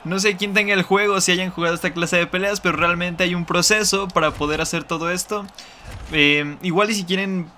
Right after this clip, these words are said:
hacemos este proceso para explicarles un poquito cómo está todo, por si también acaban de descargar el juego o algo por el estilo. Les digo, está en Game Pass, así que pues si lo quieren descargar y jugarlo, pues bueno, pues si tienen Game Pass, pues lo pueden jugar, ¿no? Bien, vámonos, ahí nomás quedó un buen patín.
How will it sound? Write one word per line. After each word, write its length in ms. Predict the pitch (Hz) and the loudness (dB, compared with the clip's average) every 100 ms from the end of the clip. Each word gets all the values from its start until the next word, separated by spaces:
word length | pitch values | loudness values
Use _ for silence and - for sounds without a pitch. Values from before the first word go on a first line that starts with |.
| - | -2
hacemos 340 | 151 165 175 180 | 0 2 0 -2
este 160 | 175 | -2
proceso 460 | 170 165 165 180 185 | -2 0 0 -2 -2
para 120 | 143 | -2
explicarles 460 | 131 143 135 151 151 | -2 -2 0 0 0
un 80 | |
poquito 300 | 165 151 160 | -4 -4 -4
cómo 160 | 151 156 | -6 -6
está 240 | 156 156 | -6 -6
todo, 240 | 185 202 190 | -4 -4 -4
por 120 | 156 | -6
si 60 | 135 | -6
también 320 | 135 131 143 | -6 -2 -2
acaban 280 | 143 143 139 | 0 -2 -2
de 60 | |
descargar 300 | 123 135 135 | -4 -2 -2
el 120 | 139 | -2
juego 200 | 127 180 | -4 -4
o 40 | 160 | -2
algo 160 | 151 | -4
por 100 | 147 | -2
el 80 | 143 | 0
estilo. 420 | 139 139 190 208 - - - | 0 0 -2 -2 -8 -16 -6
Les 100 | 139 | -2
digo, 100 | 135 | 0
está 120 | 135 | 0
en 60 | 151 | 0
Game 160 | 156 | 0
Pass, 420 | 143 196 226 - - - - - | 0 0 -2 -8 -14 -18 -18 -10
así 240 | 135 - 127 | -8 -8 -8
que 100 | 127 | -10
pues 160 | 131 | -10
si 60 | 127 | -10
lo 80 | 107 | -10
quieren 180 | - 123 | -8 -8
descargar 400 | 123 131 123 135 | -2 2 4 2
y 40 | |
jugarlo, 400 | 127 165 170 190 | 0 -4 -4 -4
pues 120 | 165 | -6
bueno, 220 | 131 120 | -6 -8
pues 260 | 107 - - - - - | -8 -14 -14 -18 -20 -18
si 100 | 120 | -12
tienen 240 | 117 131 | -2 0
Game 160 | 135 143 | 0 0
Pass, 240 | 139 143 | -2 -2
pues 160 | 160 160 | -4 -4
lo 140 | 131 | -4
pueden 180 | 127 127 | -4 -4
jugar, 320 | 151 220 175 | -2 0 2
¿no? 240 | 147 202 226 - - - 151 | 0 -6 -8 -18 -20 -20 -10
Bien, 180 | - 226 | -4 0
vámonos, 640 | 233 294 330 294 240 165 | 0 0 0 0 0 0
ahí 160 | 175 208 | -2 -4
nomás 300 | 226 233 233 | -4 -8 -8
quedó 300 | - 226 226 | -8 -8 -6
un 160 | 240 233 | -8 -6
buen 200 | 233 233 | -6 -6
patín. 560 | 214 - 226 233 214 | -6 -6 -6 -4 -6